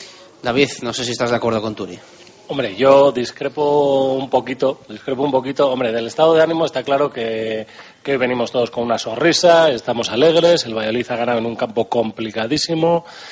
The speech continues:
Speaker 2: Creo haber oído antes que solamente el Barcelona había ganado el Sánchez
Speaker 1: Sí,
Speaker 2: Pizjuán.
Speaker 1: esta temporada solo, solo el Barça y un punto, un empate que había conseguido el, el Levante.
Speaker 2: Sí, y, y bueno, pero,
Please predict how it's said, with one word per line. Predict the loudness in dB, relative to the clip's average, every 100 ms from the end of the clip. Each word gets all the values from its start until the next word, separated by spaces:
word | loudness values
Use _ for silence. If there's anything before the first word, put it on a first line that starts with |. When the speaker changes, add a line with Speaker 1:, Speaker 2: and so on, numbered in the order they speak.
| -14
Speaker 2:
Creo | 0 4
haber | 4 6
oído | 4 4
antes | 2 0 -6
que | -6 -4 -4 -2
solamente | 0 2 2 2 2 2 2
el | 0 -4 -4 -2
Barcelona | -2 0 0 2
había | 2 2
ganado | 2 2
el | 2
Sánchez | -2 -8 -8
Speaker 1:
Sí, | -8
Speaker 2:
Pizjuán. | -2 4 6
Speaker 1:
esta | 6
temporada | 0 -2 -2
solo, | -2 -2 0 0 -2
solo | -4 -2 0
el | 2
Barça | 2 0 0 -2 -2 -6
y | -8 -8 -6 -8 -6
un | -6
punto, | -4 -4 -2 -4
un |
empate | -4 -2 -4 -4
que |
había | -4 -4
conseguido | -6 -8 -6 -4 -4
el, | -8 -12 -10
el | -8 -4
Levante. | -4 -6 -12 -20 -20 _ -6
Speaker 2:
Sí, | -2 0 0 -2
y, | 0 0
y | 2 0 0 0 -2 -4 -6 0
bueno, | 2 2 2
pero, | 2 4 6 4 2